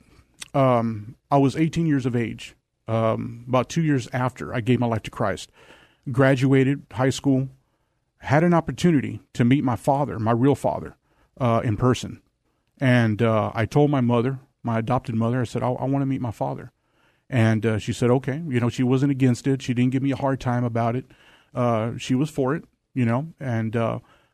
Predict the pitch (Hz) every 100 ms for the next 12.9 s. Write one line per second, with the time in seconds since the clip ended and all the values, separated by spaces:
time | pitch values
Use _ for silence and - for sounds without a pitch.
0 | _ 131 156 180 175 151 156 143 156 151
1 | 131 156 156 160 135 - 180 139 117 113
2 | 117 101 120 104 - - _ _ _ _
3 | _ _ _ 120 113 107 110 110 107 120
4 | 107 165 - 156 185 147 120 143 110 101
5 | _ _ - 117 143 135 110 131 131 -
6 | - _ _ _ _ _ _ - 113 104
7 | 101 95 - 151 123 120 117 139 113 113
8 | 156 185 170 143 156 - 107 - _ _
9 | - 117 107 110 147 - 131 110 - 139
10 | 165 143 156 120 - - - _ _ _
11 | _ _ _ 123 117 123 110 135 147 151
12 | 156 123 113 - 104 113 110 110 101